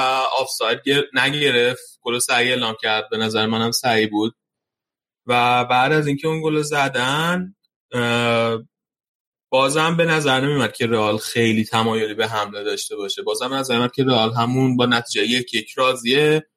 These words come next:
اما خب روی یه ضربه کاشته سبایوس خیلی، یه ضربه کاشته خیلی خوب زد و توپو کرد تو گل. خود سبایوس هم بازیکن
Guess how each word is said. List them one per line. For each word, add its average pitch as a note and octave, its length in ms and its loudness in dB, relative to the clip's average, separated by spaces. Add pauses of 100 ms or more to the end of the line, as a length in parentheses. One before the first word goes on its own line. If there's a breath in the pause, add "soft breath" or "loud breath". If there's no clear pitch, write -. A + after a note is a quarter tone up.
(840)
اما C3 200 2
خب C#3 140 0
روی C3+ 240 4
یه C3 100 4
ضربه C#3 280 2
کاشته C3 500 0
سبایوس A#2+ 560 2
خیلی، B2 360 2
یه A#2 100 4
ضربه A#2+ 240 2
کاشته A#2 360 0
خیلی B2 280 0
خوب A#2 200 -2
زد A#2+ 140 2
و A#2+ 80 4
توپو A#2+ 220 -4
کرد A2 320 0
تو C3 80 -12
گل. B2 380 0
خود A#2+ 220 -4
سبایوس B2 460 2
هم A#2+ 120 0
بازیکن A#2+ 360 -2